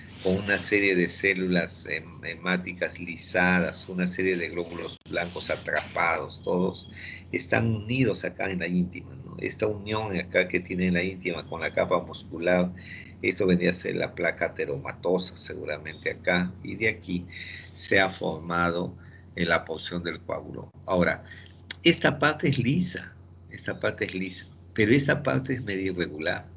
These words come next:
Esta parte que es irregular pasa la sangre por acá y los, y los, y las plaquetas que están en este sector, como lo ven todo irregular, piensan que hay que,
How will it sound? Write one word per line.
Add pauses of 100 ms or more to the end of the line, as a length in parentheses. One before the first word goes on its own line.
(400)
Esta
parte
que
es
irregular
pasa
la
sangre
por
acá
y
los,
y
los, (220)
y
las
plaquetas
que
están
en
este
sector, (500)
como
lo
ven
todo
irregular,
piensan
que (140)
hay
que,